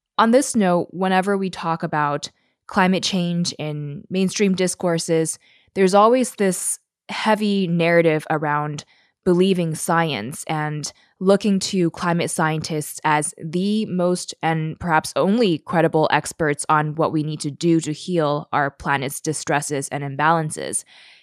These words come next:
And I say this delicately and definitely more so as an invitation to have a yes and mindset rather than an either or mindset. But given the third definition of ecology being more about quality and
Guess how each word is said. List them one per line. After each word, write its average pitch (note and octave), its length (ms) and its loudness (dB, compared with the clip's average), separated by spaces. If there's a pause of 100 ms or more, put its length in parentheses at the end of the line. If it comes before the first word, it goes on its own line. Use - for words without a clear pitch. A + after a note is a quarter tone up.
And E3 360 0 (360)
I F#3+ 120 2
say G3+ 260 2
this G3 280 2 (140)
delicately F3+ 720 2
and E3 400 -2 (240)
definitely F3+ 540 0
more E3+ 240 2
so E3+ 240 0
as D#3+ 200 2
an E3 120 -4
invitation D#3 680 -4
to E3 80 -6
have D3+ 340 0
a D3 260 -2 (340)
yes F3 340 2
and F3 420 0
mindset G#3+ 640 2
rather E3 280 4
than D#3 220 0
an D#3 240 -6
either F3+ 340 0
or E3 280 4
mindset. G3 540 0 (520)
But F#3 340 4
given A#3 300 4
the B3 80 4
third F#3 280 2
definition E3+ 640 0
of D#3+ 360 0
ecology F3+ 680 0
being E3 300 0
more D#3 220 0
about C3 340 -2
quality F#3 800 0
and C#3 360 -6